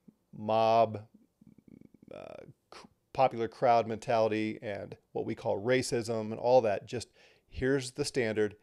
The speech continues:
here are your actions. And what is the fruit? What is the product, the result of this kind of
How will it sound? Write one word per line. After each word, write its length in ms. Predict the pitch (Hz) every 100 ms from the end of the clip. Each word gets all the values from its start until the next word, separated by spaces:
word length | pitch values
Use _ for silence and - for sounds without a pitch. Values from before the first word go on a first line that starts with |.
| _ _
here 260 | - - 113
are 140 | 107
your 260 | 104 98 -
actions. 640 | 110 104 - - - - - - - - - _ _ _ _ _
And 320 | 151 135 120 - _ _
what 520 | - 117 135 170 175 - _
is 300 | 143 143 117
the 120 | 127
fruit? 800 | - - - 165 165 110 - - - _ _ _ _ _ _ _ _ _ _ _ _ _ _ _ _
What 160 | 120 131
is 200 | 143 117
the 340 | 131 131 123 - _ _ _ -
product, 1120 | - 160 156 160 165 131 101 - - - -
the 80 | 131
result 1040 | 123 139 123 113 139 165 143 - - - - _ _ _ _ _ _ _ _ _ _ _ -
of 260 | 117 95
this 240 | 117 131 -
kind 400 | - 127 117 113
of 240 | 107